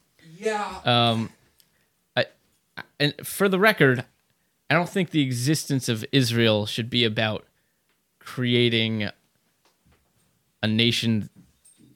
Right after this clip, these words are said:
Speaker 2: which is more favorable to Jews than other religions or ethnicities.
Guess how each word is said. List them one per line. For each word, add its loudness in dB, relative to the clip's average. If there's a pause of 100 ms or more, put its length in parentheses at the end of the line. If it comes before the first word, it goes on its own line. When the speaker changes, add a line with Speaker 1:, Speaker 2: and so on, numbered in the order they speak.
(560)
Speaker 2:
which -2
is 0 (100)
more 2
favorable 2
to -4
Jews 4
than -2
other 2 (760)
religions 4
or 6
ethnicities. 2